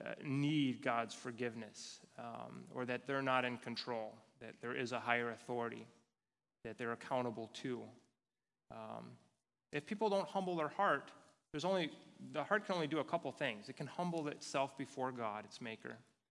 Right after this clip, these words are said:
or it can resist him and justify itself and make itself God, make itself the authority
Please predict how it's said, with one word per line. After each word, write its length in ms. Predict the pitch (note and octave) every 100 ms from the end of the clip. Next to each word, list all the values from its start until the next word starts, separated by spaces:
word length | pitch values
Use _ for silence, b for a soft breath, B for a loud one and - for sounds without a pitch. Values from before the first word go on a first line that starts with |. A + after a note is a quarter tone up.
| _ _ _
or 120 | F3
it 80 | G3+
can 120 | A#3
resist 600 | A#3+ F#3+ F3+ B3 B3 -
him 240 | C3 - - - _ _ _ _ _ b b _ _ _ _ _ _ _ _ -
and 720 | D3+ D#3+ D#3+ E3 F3 E3+ - - F3
justify 800 | C#3+ - A3 - - - D3+ B2+
itself 480 | B2+ - - A2+ A2 - - - _ _ _ _ _ - - _ _ _ b b _ D3+
and 360 | E3 F#3 F#3+
make 280 | G3+ G3+ G3+
itself 600 | G#3 - A3 F#3+ - - D3+
God, 400 | C3 B2 G#2 G2+ G#2+ - - _ _ _ _ _ _ _ _
make 220 | E3+ F3
itself 680 | F#3+ - - F3+ F3+ - - -
the 140 | C#3 C#3
authority 640 | - - C#3 C3 A#2 G#2